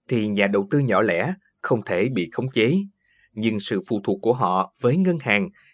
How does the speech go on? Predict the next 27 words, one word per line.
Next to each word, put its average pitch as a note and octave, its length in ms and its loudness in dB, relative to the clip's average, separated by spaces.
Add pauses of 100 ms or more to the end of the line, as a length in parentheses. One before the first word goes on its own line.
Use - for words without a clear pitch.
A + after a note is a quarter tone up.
(140)
khiến A#2+ 300 0
họ F#2 240 -2
dễ G2 220 -2
dàng G2 280 2
bị F2+ 140 -4
ảnh G#2 180 -4
hưởng. A#2 400 -4 (960)
Tuy A#2+ 120 2
nhiên, A#2 340 0 (460)
phần A#2+ 140 4
lớn A2+ 200 2
chứng E3+ 160 -6
khoán D#3+ 380 0 (240)
được B2+ 240 0
mua E3 200 4
bởi G2+ 220 2
các F3 160 -4
nhà G#2+ 160 0
đầu F#2+ 300 0
tư B2 180 2
tổ - 220 -2
chức, A#3 140 0 (1080)
và A#2+ 200 6
hầu A#2+ 180 2
hết F3 100 2
số F#3+ 180 4
này A2 280 4